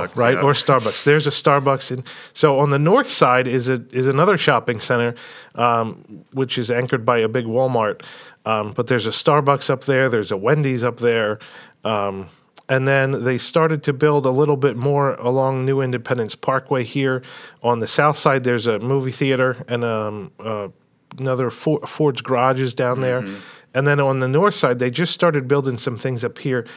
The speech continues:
Speaker 2: I was under the impression that they're gonna put a Sam's Club in up there.
Speaker 1: I heard that rumor.
Speaker 2: Yeah. Uh,
Speaker 1: I've heard
Speaker 2: that's
Speaker 1: that.
Speaker 2: and so that's where I think it is. I think it's gonna, or no, the Sam's Club is gonna be next to the Walmart. I'm sorry. It's,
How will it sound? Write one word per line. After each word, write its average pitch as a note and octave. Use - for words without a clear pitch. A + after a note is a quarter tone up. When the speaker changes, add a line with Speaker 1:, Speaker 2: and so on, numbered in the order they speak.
Speaker 2:
I C3+
was C3+
under G3+
the E3
impression D#3
that C#3
they're C3
gonna C#3
put A#2+
a F#2
Sam's E3+
Club A3
in A#3
up A#3+
there. C4
Speaker 1:
I D#3
heard D#3
that A2+
rumor. F#2+
Speaker 2:
Yeah. C#3+
Uh, A2
Speaker 1:
I've D3
heard B2
Speaker 2:
that's E3+
Speaker 1:
that. D#3+
Speaker 2:
and D#3
so D#3+
that's F3
where F#3+
I D3
think D#3
it C#3+
is. D#3
I B2+
think G3+
it's F3
gonna, D#3+
or F3
no, F#3+
the C#3+
Sam's C#4
Club F#3
is D3
gonna D#3
be C#3+
next C#3+
to D3
the A#2+
Walmart. A#2
I'm B2
sorry. G2+
It's, -